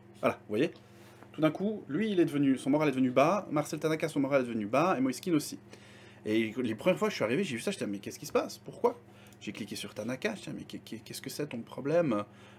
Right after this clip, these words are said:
Alors il veut un meilleur contrat, d'accord, mais, mais quand même. Il a un manque d'affinité, je me suis dit, « Oh mon Dieu, mais c'est terrible, ça, je pensais pas que ça faisait un truc de morale aussi bas. » Et je suis revenu en arrière et, ah bah non, tout va bien,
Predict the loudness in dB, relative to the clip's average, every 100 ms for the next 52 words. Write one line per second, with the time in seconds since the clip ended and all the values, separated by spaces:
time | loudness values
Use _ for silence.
0 | -2 4 6 4 6 6 6 4 0 -4
1 | -6 -10 -10 -8 -6 -2 2 2 0 -4
2 | -6 -8 -6 -2 -2 -2 -6 -16 -20 -16
3 | -4 2 4 6 6 4 0 -2 -2 -2
4 | -2 0 0 -2 -4 -4 -6 -6 -2 -2
5 | 0 2 4 2 -4 -8 -8 -4 -4 -4
6 | -2 -2 -2 -6 -8 -4 -2 -2 -2 -6
7 | 2 2 2 -4 -18 -18 -14 0 2 4
8 | 6 8 6 6 4 4 4 4 6 4
9 | 2 -4 -4 -2 0 0